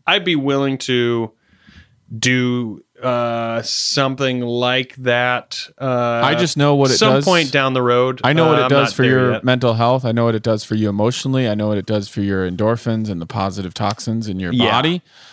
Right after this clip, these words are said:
Speaker 2: So when you are comfortable, you have a friend named Daniel who is encouraging you to responsibly do it.
Speaker 1: There
Speaker 2: 'Cause I,
Speaker 1: you are.
Speaker 2: 'cause I know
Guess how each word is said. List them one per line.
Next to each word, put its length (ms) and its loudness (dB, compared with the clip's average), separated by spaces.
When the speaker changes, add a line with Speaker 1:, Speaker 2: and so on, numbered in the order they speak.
Speaker 2:
So 300 0
when 220 -2
you 140 2
are 160 2
comfortable, 560 0
you 180 0
have 120 0
a 60 -4
friend 380 -2
named 220 -2
Daniel 340 -2
who 260 -2
is 180 -8
encouraging 540 -4
you 160 -4
to 120 -6
responsibly 680 -6
do 180 -6
it. 40 -6
Speaker 1:
There 280 -2
Speaker 2:
'Cause 140 0
I, 40 -4
Speaker 1:
you 280 -4
are. 340 -2
Speaker 2:
'cause 140 0
I 80 4
know 160 2